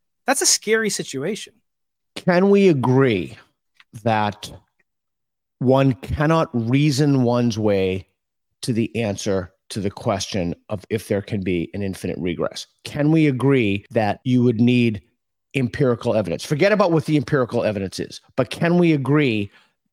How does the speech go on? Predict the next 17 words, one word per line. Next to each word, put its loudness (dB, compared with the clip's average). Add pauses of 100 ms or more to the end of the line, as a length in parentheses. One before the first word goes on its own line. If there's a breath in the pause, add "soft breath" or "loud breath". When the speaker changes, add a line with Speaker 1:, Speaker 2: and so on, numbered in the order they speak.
(200)
Speaker 2:
that -4 (640)
reason 4
alone 0
will 0
not 0
answer -4
the -4
question? -10 (1000)
Speaker 1:
Reason 2
alone 0
cannot -2
answer -6
that, 0
but -4
evidence -2
may -4
not -2